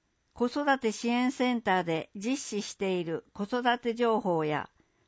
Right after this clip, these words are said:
地域の情報を配信しています。成長記録と一緒に楽しみながら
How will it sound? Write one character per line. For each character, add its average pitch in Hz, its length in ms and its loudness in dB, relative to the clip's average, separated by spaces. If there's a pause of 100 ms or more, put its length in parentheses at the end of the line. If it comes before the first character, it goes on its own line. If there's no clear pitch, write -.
(120)
地 277 180 -2
域 254 160 -4
の 185 160 0
情 196 240 2
報 196 300 2
を 180 40 -2
配 220 240 2
信 214 280 -4
し - 100 -10
て 185 160 -2
い 175 80 -2
ま 175 200 0
す。 - 260 -16 (800)
成 269 320 4
長 269 280 4
記 269 140 -4
録 240 240 0
と 180 160 0
一 180 100 2
緒 190 220 -2
に 175 240 0 (100)
楽 240 280 0
し 277 120 -4
み 254 140 2
な 240 160 4
が 190 140 2
ら 160 200 0